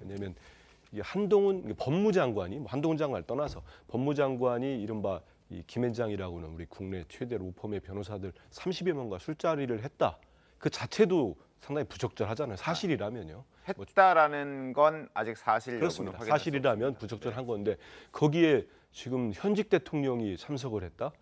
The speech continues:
Speaker 1: 이거는 뭐 상상할 수 없는 일이죠. 현직 대통령이 이렇게, 어, 관저나 뭐 대통령실에 나와서 함부로 돌아다니면서 새벽까지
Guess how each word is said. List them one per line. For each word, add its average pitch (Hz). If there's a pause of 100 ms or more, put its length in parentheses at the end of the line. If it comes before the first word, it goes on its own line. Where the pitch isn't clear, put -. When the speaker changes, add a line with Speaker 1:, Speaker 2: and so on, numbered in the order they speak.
(240)
Speaker 1:
이거는 113
뭐 90 (220)
상상할 127
수 -
없는 120
일이죠. 87
현직 147
대통령이 151
이렇게, 107 (360)
어, 98
관저나 127 (160)
뭐 92
대통령실에 110
나와서 101 (200)
함부로 151
돌아다니면서 110 (340)
새벽까지 151